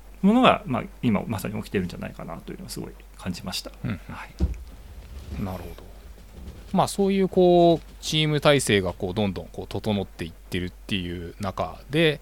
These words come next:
Speaker 2: まあ、あの、半田さんは、あの、グローバルなチームの中のこう、一人として、えー、働いてるということだと思うんですけど、じゃあ、まあ、その中で、あの、その仕事で、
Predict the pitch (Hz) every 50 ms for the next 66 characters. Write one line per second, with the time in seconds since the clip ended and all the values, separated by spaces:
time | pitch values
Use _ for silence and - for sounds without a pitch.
0 | - - - - - - - - 175 147 139 139 131 160 151 151 147 - 156 151
1 | 147 139 139 139 135 127 - 131 127 123 123 120 117 117 113 113 107 101 117 127
2 | 135 143 139 131 120 104 98 90 87 85 85 - - - 123 107 95 92 87 85
3 | 85 87 98 110 - 110 107 131 135 - 120 101 - - - 117 90 87 - 95
4 | - - - 117 117 110 - - - - - - - - - - 113 104 - 110
5 | - 104 101 90 - - 90 87 - 80 82 - - - 151 110 101 104 104 104
6 | 101 98 98 - - - - 107 - - 107 95 92 - - - - 101 92 95
7 | 87 85 - - - - 139 180 180 160 123 90 92 127 175 190 170 156 - -
8 | 190 208 214 240 - - 175 139 120 107 95 95 - - 110 104 92 90 92 -
9 | 101 95 - - - 156 185 208 - 247 226 254 262 196 120 95 90 -